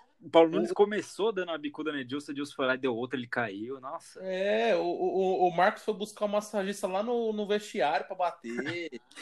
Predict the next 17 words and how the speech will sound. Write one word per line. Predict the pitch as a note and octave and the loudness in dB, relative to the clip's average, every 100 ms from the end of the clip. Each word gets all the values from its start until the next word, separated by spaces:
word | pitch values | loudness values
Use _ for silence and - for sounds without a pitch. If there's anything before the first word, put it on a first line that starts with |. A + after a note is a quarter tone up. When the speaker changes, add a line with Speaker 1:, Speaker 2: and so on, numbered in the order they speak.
| - | -4
Speaker 1:
<laughs> | F#3 F3+ G4 - - - _ _ _ | -4 -4 -6 -6 -8 -20 _ _ _
Speaker 2:
Aí | - E3+ | -2 0
você | F3 G#3 | 4 2
chega | G#3+ G#3 G#3+ | 2 0 4
ontem | F3+ F#3 A#3 C4+ | 4 4 2 -2
e | |
os | B3 | -6
cara, | - A#3+ A#3 - - - | -2 0 0 -2 -14 -10
o | F#3 | -4
Rony | G3+ A#3+ | 0 0
dá | A3 | 2
um | A#3 | 0
soquinho, | A3 - F#4 - G#3+ C4 G#4+ | 0 -6 -8 -4 -2 2 0
tipo, | - - G#3+ - _ - - | -2 -8 -10 -10 _ -20 -12
"Sai | A2+ | 0
daqui, | G3+ - - F3 | 0 0 -10 -8
caralho, | - C3 B2 G#2+ | -6 -2 0 -2